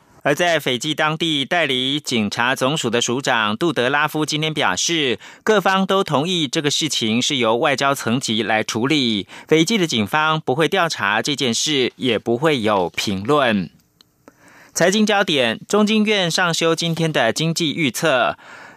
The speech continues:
中华经济研究院今天公布最新的经济成长率预测，表示基于国内外需求回温，包括了新兴科技、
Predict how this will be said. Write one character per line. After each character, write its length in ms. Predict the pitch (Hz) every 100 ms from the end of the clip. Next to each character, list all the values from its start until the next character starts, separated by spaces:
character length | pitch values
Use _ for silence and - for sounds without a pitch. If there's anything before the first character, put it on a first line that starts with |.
| -
中 180 | 220 220
华 160 | 190
经 160 | 190 208
济 160 | 214
研 100 | 170
究 160 | 156 185
院 260 | 175 170 156
今 140 | 160
天 80 | 170
公 200 | 165 160
布 160 | 165
最 180 | 139 156
新 180 | - 156
的 200 | 143 123
经 180 | 139 160
济 220 | 165 139
成 200 | - 123
长 200 | 143 101
率 160 | 143 -
预 100 | 147
测， 200 | - 135
表 260 | 120 98
示 480 | 85 160 156 127 90 _ - -
基 160 | 208
于 160 | 220 170
国 320 | - 170 117
内 360 | 165 208 170 131 _
外 280 | 175 175 143
需 220 | 123 170
求 240 | 170 120 110
回 180 | 117 113
温， 400 | 151 165 170 165 - -
包 180 | - 165
括 180 | 165 175
了 280 | 151 135 131
新 200 | - 185
兴 140 | 196
科 180 | 180 196
技、 380 | 180 190 135